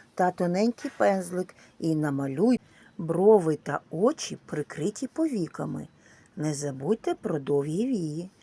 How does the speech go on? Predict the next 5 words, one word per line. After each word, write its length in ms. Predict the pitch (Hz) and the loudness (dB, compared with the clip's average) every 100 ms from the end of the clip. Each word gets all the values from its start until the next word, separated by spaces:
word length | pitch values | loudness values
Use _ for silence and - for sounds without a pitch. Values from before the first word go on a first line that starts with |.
| - - - | -20 -20 -10
А 120 | - 147 | -6 -6
тепер 480 | 151 - 165 240 | -6 -2 0 0
намалюємо 800 | 392 370 262 170 151 160 143 135 - - _ _ - | 0 0 2 2 0 -2 -6 -12 -18 -20 _ _ -6
носик, 800 | 208 165 143 139 - - - - _ _ _ _ _ _ _ _ _ _ - | -2 0 0 -4 -6 -6 -8 -20 _ _ _ _ _ _ _ _ _ _ -6
ротик 880 | 202 180 139 143 - 262 - - | -2 -2 -2 -4 -4 -4 -6 -20